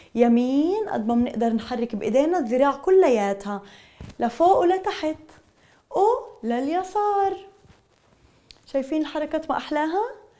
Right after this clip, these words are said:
وبعدين بدها تحكي لنا بدنا نعمل حركة ثوب،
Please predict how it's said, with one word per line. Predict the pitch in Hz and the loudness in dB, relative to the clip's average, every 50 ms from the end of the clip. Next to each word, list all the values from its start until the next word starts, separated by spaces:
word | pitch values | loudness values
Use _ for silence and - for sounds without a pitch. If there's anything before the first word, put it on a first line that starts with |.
| _ _ _ _ | _ _ _ _
وبعدين | - 392 466 466 - - - 185 180 180 180 190 180 190 262 302 269 | -4 -4 -4 -4 -6 -12 -12 -12 -10 -10 -8 -8 -6 -6 -6 -6 -6
بدها | 202 - 202 | -6 -8 -10
تحكي | 196 - - - - - 262 | -10 -12 -16 -20 -12 -10 -8
لنا | 254 247 220 208 208 226 220 - - - _ _ | -6 -6 -6 -8 -8 -12 -16 -20 -20 -20 _ _
بدنا | - 233 196 208 196 | -8 -6 -6 -6 -6
نعمل | 196 208 214 214 190 175 170 170 | -6 -6 -6 -8 -8 -10 -12 -12
حركة | 170 - 220 208 185 - - 247 262 262 - - _ - | -10 -8 -8 -8 -8 -8 -8 -8 -8 -8 -12 -20 _ -6
ثوب، | - 330 330 311 269 208 185 175 175 | -4 -2 -2 0 -2 -4 -4 -6 -8